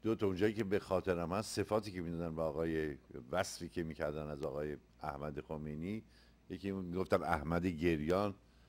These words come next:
نشانه مظلومیتش و بی‌پناهی و بی دست و پاییش. یکی هم کنتس پا برهنه، از به عنوان کنتس پا برهنه هم یاد می‌شد. یعنی یکی از عناصر به اصطلاح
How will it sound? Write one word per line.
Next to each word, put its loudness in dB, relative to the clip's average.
نشانه -4
مظلومیتش -4
و 2
بی‌پناهی -2
و 4
بی -6
دست -4
و -8
پاییش. -2
یکی 4
هم 6
کنتس 4
پا 8
برهنه، 4
از 2
به 2
عنوان 2
کنتس -2
پا 2
برهنه 0
هم -2
یاد 4
می‌شد. -2
یعنی 0
یکی 2
از 4
عناصر 0
به 0
اصطلاح 4